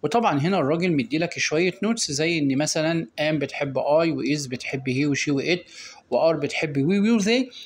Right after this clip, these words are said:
وأنا هنا هقول لك إن آر بر-، آر برضه بتحب البلولر، وإز بيحب السنجلر اللي هو المفرد. أتمنى إن أنا أكون فدتك، أتمنى إن أنت تكون مركز معايا في الحاجات دي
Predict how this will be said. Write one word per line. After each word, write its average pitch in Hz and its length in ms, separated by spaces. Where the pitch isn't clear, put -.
وأنا 208 200
هنا 185 260
هقول 170 280
لك 165 160
إن 139 140
آر 185 240
بر-، 180 300
آر 175 80
برضه 160 300
بتحب 202 320
البلولر، 226 520
وإز 180 520
بيحب 151 440
السنجلر 156 560
اللي 135 180
هو 143 300
المفرد. 123 500
أتمنى 196 520
إن 165 100
أنا 165 120
أكون 170 420
فدتك، 220 460
أتمنى 170 340
إن 151 100
أنت 165 160
تكون 151 280
مركز 151 360
معايا 139 240
في - 100
الحاجات 127 320
دي 139 340